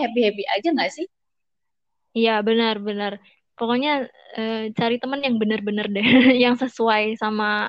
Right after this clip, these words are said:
Speaker 2: apa ya, kriteria kita aja, kayak gitu.
Speaker 1: Waktu S M A kamu ini juga nggak?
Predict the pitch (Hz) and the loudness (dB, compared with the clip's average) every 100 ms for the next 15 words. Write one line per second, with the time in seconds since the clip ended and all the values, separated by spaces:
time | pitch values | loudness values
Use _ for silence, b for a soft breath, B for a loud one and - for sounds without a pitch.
0 | - 220 214 214 196 190 214 208 208 208 | -8 -12 -6 -4 -2 -4 -6 -6 -4 -4
1 | 202 190 196 196 190 214 185 196 196 190 | -6 -2 0 0 -2 -4 -4 -4 -2 0
2 | 196 190 _ _ _ _ _ _ _ _ | -2 -4 _ _ _ _ _ _ _ _
3 | _ _ _ _ _ - 220 - 208 - | _ _ _ _ _ -14 -6 0 2 2
4 | 247 339 466 349 392 392 269 277 269 269 | 0 2 2 4 6 4 4 4 4 4
5 | 370 202 | 2 2